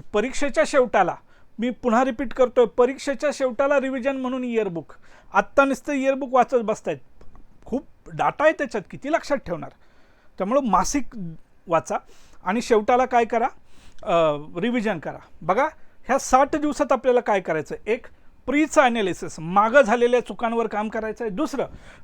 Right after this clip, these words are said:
जे विषय अजून वाचून झालेले नाहीत आणि वाचून का झाले नाहीत ते मी सांगतो तुम्हाला, कारण की ते तुम्हाला अवघड जातात म्हणून ते तुम्ही लांब ठेवता. आणि ते लांब ठेवल्यामुळं तुम्ही एक गोष्ट लक्षात घ्या, राज्यसेवेची परीक्षा असू द्यात,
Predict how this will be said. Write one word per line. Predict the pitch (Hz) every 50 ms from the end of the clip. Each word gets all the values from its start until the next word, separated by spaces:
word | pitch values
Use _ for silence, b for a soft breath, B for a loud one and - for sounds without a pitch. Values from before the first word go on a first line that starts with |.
| B 190 156
जे | 208 277 277
विषय | 247 254 - - 285
अजून | 262 240 269 269
वाचून | 247 202 196 202 - 285 277 254
झालेले | 214 220 254 262 262 262 262
नाहीत | 262 262 254 330 330 - - - _ -
आणि | 190 247
वाचून | 262 233 240 240 320 302 269
का | - 285 294 320
झाले | 302 - 294 294 285
नाहीत | 269 269 262 - -
ते | 302
मी | 285 277
सांगतो | - - 214 185 165 - 160
तुम्हाला, | 139 - 147 139 135 135 - b b b b b -
कारण | 226 240
की | 220 254
ते | 220 240
तुम्हाला | 233 - 240 214 220 202
अवघड | 190 175 156 139 -
जातात | 139 135 - - - - - - - - - - -
म्हणून | 185 196 226 247 285 285
ते | 233 269
तुम्ही | 262 - 254 254 262
लांब | 247 208 180 151
ठेवता. | - 151 135 - 139 139 - _ _ - - - - - - - - - -
आणि | 190 220 226 277
ते | 262 226
लांब | 202 214 269 311 -
ठेवल्यामुळं | 220 254 277 262 262 240 196 160 147 143 - -
तुम्ही | 233 247 294 294 -
एक | - 254 269
गोष्ट | 226 277 269 - -
लक्षात | 269 254 240 - - 262
घ्या, | 233 196 214 196 180
राज्यसेवेची | 180 190 196 185 240 254 247 269 262 202 277
परीक्षा | 262 - 254 247 - - 262
असू | 240 277 247
द्यात, | - 208